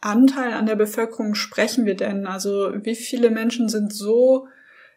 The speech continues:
ja, mittlerweile verunsichert, dass sie sich eher quasi auf ihr Bauchgefühl verlassen und, äh, dann vielleicht auch in, ja, eine Falle tappen, weil's eben nicht intuitiv ist?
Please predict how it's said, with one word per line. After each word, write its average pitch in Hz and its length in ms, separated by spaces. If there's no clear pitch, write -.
ja, 208 160
mittlerweile 220 440
verunsichert, 254 760
dass 214 140
sie 226 60
sich 208 300
eher 214 220
quasi 214 320
auf - 220
ihr 233 200
Bauchgefühl 220 680
verlassen 208 680
und, 208 560
äh, 208 260
dann 202 200
vielleicht 208 480
auch 208 320
in, 196 720
ja, 214 120
eine 208 140
Falle 220 340
tappen, 190 520
weil's 190 320
eben 196 480
nicht 214 340
intuitiv 190 640
ist? - 360